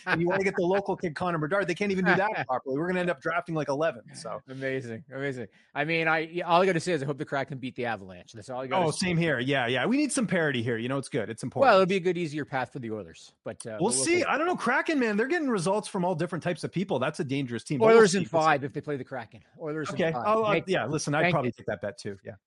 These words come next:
Speaker 2: All right, here's what's gonna happen. We're gonna talk to K Y N seven, seven of the top news stories of the week that are stupid, funny, or weird. I'll get your reactions, and I'll ask you questions along the way. And guys, get in your super chats to get your question or statement read on the air.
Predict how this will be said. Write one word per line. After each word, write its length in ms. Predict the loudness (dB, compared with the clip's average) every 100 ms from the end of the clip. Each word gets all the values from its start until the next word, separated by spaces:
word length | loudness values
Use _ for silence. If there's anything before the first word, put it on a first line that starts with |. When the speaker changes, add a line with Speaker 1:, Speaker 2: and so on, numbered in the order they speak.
| -4
Speaker 2:
All 100 | 0
right, 120 | 2
here's 180 | 0 -2
what's 160 | -6
gonna 180 | -6 -6
happen. 320 | -4 -6 -6
We're 120 | -10 -8
gonna 160 | -8
talk 200 | -8 -10
to 80 | -10
K 200 | -6 -6
Y 160 | -6 -8
N 100 | -8
seven, 320 | -8 -8 -10
seven 380 | -6 -6 -4 -8
of 80 |
the 80 | -10
top 260 | -6 -6 -6
news 160 | -10
stories 300 | -10 -8 -6
of 80 | -8
the 80 | -8
week 260 | -8 -8 -10 _ _
that 140 | -12 -12
are 40 |
stupid, 360 | -8 -6 -6 -6
funny, 240 | -6 -4 -4
or 80 | -6
weird. 420 | -6 -6 -8 -12 _ _
I'll 80 | -8
get 220 | -2 -2
your 120 | -2
reactions, 680 | -4 -4 -4 -6 -12 -14 -16 _ _
and 140 | -6
I'll 80 | -4
ask 180 | -4 -6
you 60 | -8
questions 340 | -8 -8 -10
along 240 | -8 -8
the 60 | -6
way. 220 | -8 -10 -16 _ -14
And 120 | -2
guys, 280 | 0 0 0
get 120 | -6
in 100 | -4
your 100 | -8
super 260 | -8 -8 -6
chats 260 | -4 -4
to 60 | -4
get 100 | -8
your 100 | -6
question 320 | -6 -6 -6
or 80 | -10
statement 320 | -8 -8 -6
read 160 | -6 -6
on 140 | -6
the 160 | -4 -2
air. 240 | -2 -4